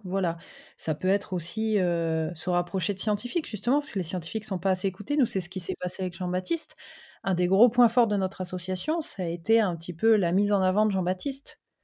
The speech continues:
auprès des sportifs, auprès de, de partenaires aussi. Nous, il y a des partenaires de, voilà, Mirova, heu, Fondation, qui est un de nos partenaires sur les expéditions. Heu, Jean-Baptiste est venu sur des, sur des projections.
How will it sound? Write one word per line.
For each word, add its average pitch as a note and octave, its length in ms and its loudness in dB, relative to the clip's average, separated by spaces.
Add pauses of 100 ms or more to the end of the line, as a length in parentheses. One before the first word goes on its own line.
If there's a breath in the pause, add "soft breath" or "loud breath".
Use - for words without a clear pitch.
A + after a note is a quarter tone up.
(320)
auprès G#3 280 0
des F#3+ 80 2
sportifs, C4+ 720 0 (160)
auprès G3+ 340 0
de, F3+ 460 0 (420)
de A3+ 120 4
partenaires G3 520 0
aussi. F3+ 320 -2
Nous, C4 80 6
il G3+ 80 4
y - 20 2
a F3+ 40 0
des E3+ 280 0
partenaires F#3+ 560 -2
de, D#3+ 360 0 (720 loud breath)
voilà, A3 160 2
Mirova, F3+ 1160 4
heu, - 40 -6
Fondation, F#3 560 0
qui F3+ 340 -4
est F3 200 -2
un G3+ 120 0
de G3+ 60 4
nos F#3+ 120 2
partenaires F#3+ 600 -2
sur - 140 -2
les F3+ 160 -2
expéditions. F3 680 -2 (480 loud breath)
Heu, F#3 80 2
Jean-Baptiste G#3 600 0
est F#3+ 60 2
venu G3 240 0
sur F3 320 -6
des, D#3 400 0
sur E3+ 200 -4
des E3+ 100 -2
projections. F3 540 -2